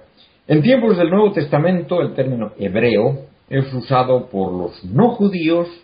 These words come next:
para referirse a los judíos que viven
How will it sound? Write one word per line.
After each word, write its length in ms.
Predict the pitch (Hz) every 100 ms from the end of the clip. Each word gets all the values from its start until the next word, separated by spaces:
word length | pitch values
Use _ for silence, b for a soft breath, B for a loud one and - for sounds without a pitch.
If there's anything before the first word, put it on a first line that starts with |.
| _ _ _
para 220 | 92 92
referirse 800 | 85 87 85 87 113 110 - 92
a 80 | 87
los 180 | 85 85 -
judíos 600 | 113 139 151 131 139 143 - _ _ -
que 120 | 101
viven 460 | 113 101 104 110